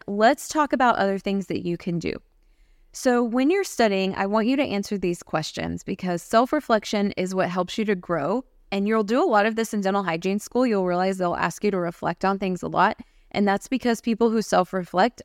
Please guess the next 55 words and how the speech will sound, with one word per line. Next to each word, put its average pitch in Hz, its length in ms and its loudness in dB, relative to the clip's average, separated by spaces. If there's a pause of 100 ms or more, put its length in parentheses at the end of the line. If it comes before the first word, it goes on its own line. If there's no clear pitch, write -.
often 185 320 0
have 175 260 -2
better 165 480 0
growth. - 380 -2 (180)
So - 200 0
I 226 60 4
want 233 180 2
you 277 60 2
to 277 180 4 (100)
think, 233 220 2 (140)
when 247 180 4
have 381 160 2
been 302 160 2
my 247 100 4
most 202 340 2
successful 208 460 -4
study 175 320 -2
moments 170 440 -2
and 180 140 -8
study 170 360 0
achievement? 156 500 -6 (240)
Really 269 260 2
picture 233 380 -2
it. - 160 -2 (220)
What 208 260 0
was 269 80 2
the 320 140 -2
time 262 260 -2
of 226 140 0
day? 175 240 -2
Where 190 240 0
did 240 180 -2
you 226 100 0
study? 175 520 -6 (100)
Who 269 160 -4
was 277 180 0
with 208 200 0
you? 175 120 -4
Were 180 140 -2
you 214 180 2
alone? 185 380 2 (520)
Was 226 200 4
it 254 80 4
a 262 60 4
subject 254 400 0
that 269 80 2
you 254 160 2
liked? 196 320 4
Was 185 160 -2
it 196 60 2
a 190 40 0
subject 196 400 -2
you 202 80 0
didn't 170 300 0
like? 156 320 -6